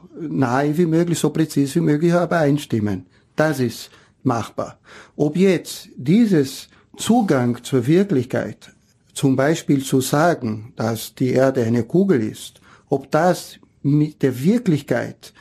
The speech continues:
mehr zu tun hat, als die Aussage, dass die Erde eine Scheibe ist, das steht der Wissenschaft nicht zu, zu entscheiden.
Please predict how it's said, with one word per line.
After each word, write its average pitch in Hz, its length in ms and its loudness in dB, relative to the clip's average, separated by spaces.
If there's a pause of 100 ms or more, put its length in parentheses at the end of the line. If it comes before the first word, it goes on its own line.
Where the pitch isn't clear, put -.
(420)
mehr 175 460 2
zu 175 140 0
tun 196 400 4
hat, 110 200 -2
als 139 160 -2
die 143 120 -2
Aussage, 131 560 0
dass 120 200 -4
die 131 100 -4
Erde 120 240 0
eine 113 180 -2
Scheibe 165 400 2
ist, - 340 -6 (400)
das 160 300 -2
steht 190 300 0
der 165 120 0
Wissenschaft 165 500 0
nicht 165 200 -2
zu, 160 100 -6
zu - 140 -4
entscheiden. 120 540 -2